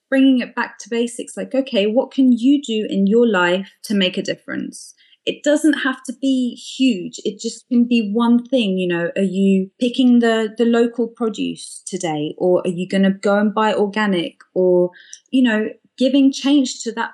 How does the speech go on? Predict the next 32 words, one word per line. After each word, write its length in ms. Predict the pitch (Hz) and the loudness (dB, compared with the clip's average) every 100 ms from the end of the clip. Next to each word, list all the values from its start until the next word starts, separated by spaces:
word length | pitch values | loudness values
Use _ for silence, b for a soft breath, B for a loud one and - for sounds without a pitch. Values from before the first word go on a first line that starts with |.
| - | -8
person 480 | 220 220 - 202 190 | -8 -8 -8 -6 -2
in 120 | 190 | -2
the 80 | 196 | -4
street 420 | - 240 226 - | -6 -4 -4 -4
when 160 | 190 185 | -4 -4
they 100 | - | -2
ask 460 | 202 202 - - | -2 -2 -6 -12
you, 180 | 170 165 - | -10 -10 -10
just 240 | 226 - | -12 -2
the 80 | 247 | 2
little 460 | 277 285 285 269 | 4 4 0 -6
things 340 | 247 262 233 226 | -4 -2 -2 -4
that 100 | - | -8
you 100 | 214 | -8
can 140 | 226 | -6
do 220 | 220 240 | -2 -2
every 240 | 214 208 202 | -2 -4 -4
day, 500 | 226 185 170 208 226 _ _ _ _ - | -2 -2 -4 -6 -8 _ _ _ _ -4
that's 260 | 240 233 | -4 -2
what 120 | 269 254 | -2 0
makes 300 | 240 240 247 | 0 -2 -4
a 40 | |
difference. 720 | 247 247 330 359 - - - _ _ _ - | -4 -4 -6 -8 -8 -18 -20 _ _ _ -8
Because 240 | 240 254 | -4 0
every 220 | 269 269 277 | 0 0 0
time 320 | 254 262 240 | 0 0 0
that 120 | - | -2
we 180 | 214 208 | -6 -4
love, 380 | 220 233 190 196 _ _ _ _ _ - | -2 -2 -4 -10 _ _ _ _ _ -10
we're 240 | 196 220 | -2 -2
spreading 640 | 220 - - 226 220 214 220 | -2 -8 -4 -2 -2 -2 -2
love 280 | 208 190 | 0 -2